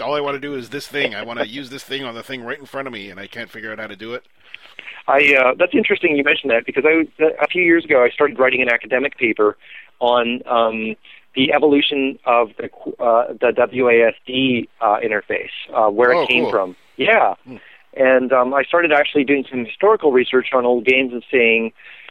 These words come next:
Speaker 2: "Well, where did W A S D come from? Um, did
Speaker 1: I was
Speaker 2: it
Speaker 1: about to
Speaker 2: start?"
Speaker 1: ask.
Speaker 2: Yeah, and, and where did it start? So I started researching this stuff, and I found an interesting thing. I could, 'cause for instance, I, I,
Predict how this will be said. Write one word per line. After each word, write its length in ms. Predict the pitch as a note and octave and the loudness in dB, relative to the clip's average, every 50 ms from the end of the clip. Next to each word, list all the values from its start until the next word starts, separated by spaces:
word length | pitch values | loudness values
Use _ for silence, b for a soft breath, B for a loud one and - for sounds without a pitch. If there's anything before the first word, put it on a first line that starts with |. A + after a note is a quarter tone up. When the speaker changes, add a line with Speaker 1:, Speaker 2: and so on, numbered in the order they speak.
| B B _ | B B _
Speaker 2:
"Well, 140 | E3 E3+ E3+ | 2 2 4
where 240 | E3 F3 G3 A3+ | 4 4 4 4
did 260 | G#3+ G3+ A#3 A#3+ G3 D#3+ | 2 2 0 0 2 2
W 300 | D3 A#2+ A2+ B2+ B2 A#2+ | 0 0 2 2 4 4
A 60 | A#2+ | 2
S 80 | A2+ - | 2 0
D 140 | - C3+ A2+ | -2 -4 -4
come 300 | - - D3 F3 F#3 D3+ | -2 -2 -2 -2 -2 -4
from? 360 | - - G#2 F#2+ F#2+ G2+ A2+ - _ | -6 -4 -4 -4 -4 -6 -12 -8 _
Um, 280 | A#2+ A2+ A2 A2+ A2 G#2+ | 0 0 0 0 -2 -2
did 140 | B2+ B2 B2 | 0 0 0
Speaker 1:
I 20 | |
was 80 | A2+ A2+ | 0 -2
Speaker 2:
it 20 | |
Speaker 1:
about 120 | G#2+ A2+ A2+ | -4 -2 0
to 60 | B2+ | 2
Speaker 2:
start?" 120 | B2 C3+ | 2 2
Speaker 1:
ask. 260 | C#3 A#2 G#2+ - B B B B B B B _ - _ | 2 -2 -6 -8 B B B B B B B _ -20 _
Speaker 2:
Yeah, 460 | _ C3 C3+ G3 A#3+ A#3+ G3 A2 G#2+ - - | _ 0 0 2 2 2 2 0 0 0 0
and, 280 | C#3+ C3 C3 C3+ C#3 | 0 0 0 0 0
and 180 | C#3+ C3 B2 A2+ | 0 -2 0 2
where 140 | A#2 A#2 A#2+ | 2 2 2
did 120 | B2+ C3+ | 2 0
it 80 | - - | -2 -4
start? 320 | - - G#3 F3 C#3+ - - | -2 0 2 2 2 0 0
So 280 | - C#3 C3 C3 B2+ B B B B B B | 2 2 2 2 2 B B B B B B
I 80 | - C#3+ | -6 -2
started 340 | - G3 G3+ F#3 D3+ B2 B2+ | 0 0 0 0 0 0 0
researching 520 | E3 G3+ - - B3 G#3+ - F#3+ D#3 B2 | -2 0 0 -2 -4 -2 0 -2 0 0
this 80 | A2 - - | 0 -2 0
stuff, 260 | - A2 G2 G#2+ A2+ - - _ B B B B B B B _ - | 0 0 0 0 -2 -4 -12 _ B B B B B B B _ -2
and 220 | D3+ D3 D3+ D3+ - - | 0 0 0 -2 -4 -6
I 220 | - F3+ A3+ A#3+ | -2 0 0 0
found 280 | - - B3 A#3 G3 F3 - _ | 2 2 2 2 2 0 -4 _
an 120 | E3 C#3+ D#3+ - - | -6 -6 -6 -4 -2
interesting 460 | F3 F3+ F#3 A3+ G#3+ - G3 F#3 D#3 | -2 0 0 0 -2 0 0 -2 -2
thing. 220 | - - F#3+ E3 D3 | 0 0 2 4 4
I 100 | D3+ D3 | 2 2
could, 220 | - - - - - | 0 -6 -16 -16 -18
'cause 100 | - - - - - | -16 -14 -16 -12 -2
for 80 | - A#3+ | 0 0
instance, 280 | B3 A3+ - D#3 B2+ D3 | 0 0 -2 -4 0 2
I, 140 | C#3+ C#3+ C#3+ | 2 2 2
I, 160 | C#3+ D2 | 0 -4